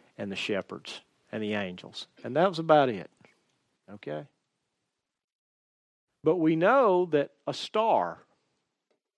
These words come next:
arose somewhere over the east. Yes. I gotta get my directions right. <laughs> Over the east. And that star, the, the, the magi,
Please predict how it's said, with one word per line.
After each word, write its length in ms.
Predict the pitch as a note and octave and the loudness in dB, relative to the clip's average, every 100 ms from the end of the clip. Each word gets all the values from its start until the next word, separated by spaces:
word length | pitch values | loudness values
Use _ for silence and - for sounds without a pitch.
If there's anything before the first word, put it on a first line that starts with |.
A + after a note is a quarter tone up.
| _ _ _ _ _ - | _ _ _ _ _ -6
arose 640 | B2 C3+ B2 A#2+ A2 - _ _ | -2 0 0 -6 -10 -20 _ _
somewhere 500 | - F#3 F#3+ F3 F3 | -8 -6 0 2 6
over 400 | D#3+ D#3+ D#3 D3 - _ _ _ _ _ _ _ - | 6 4 2 -2 -4 _ _ _ _ _ _ _ -6
the 80 | C#3+ | -2
east. 540 | D3 B2 G#2 - - - _ _ _ _ _ _ _ _ _ _ _ _ _ _ _ _ _ _ - | 0 -2 -6 -10 -14 -20 _ _ _ _ _ _ _ _ _ _ _ _ _ _ _ _ _ _ -18
Yes. 360 | F#2 E2+ - - _ _ _ _ _ _ | -18 -16 -20 -20 _ _ _ _ _ _
I 60 | |
gotta 100 | A2+ | -14
get 140 | A2 G#2 | -8 -6
my 80 | G#2+ | -2
directions 560 | G#2 G#2+ - - E2+ | 0 0 0 -6 -8
right. 280 | F2 F2+ F#2 - - - - _ | -4 -4 -4 -10 -20 -20 -20 _
<laughs> 480 | - _ _ _ | -20 _ _ _
Over 200 | B2 C#3 | 4 8
the 100 | D3+ | 8
east. 480 | C3+ A#2 A2+ - - _ - - - - - - | 8 6 2 -4 -10 _ -20 -20 -20 -18 -14 0
And 200 | D#3+ F3+ | 2 4
that 160 | G#3 | 2
star, 720 | - - C4+ D4 C#4 G#3+ A3+ - D#3+ | 0 -4 2 4 6 6 4 0 -4
the, 180 | E3+ - | -6 -6
the, 300 | D#3 D#3+ - | -2 -2 -2
the 100 | D3+ D#3 | -2 2
magi, 760 | F3+ A3+ G#3+ C#3 C3+ A#2 G2+ | 4 4 4 0 0 0 -2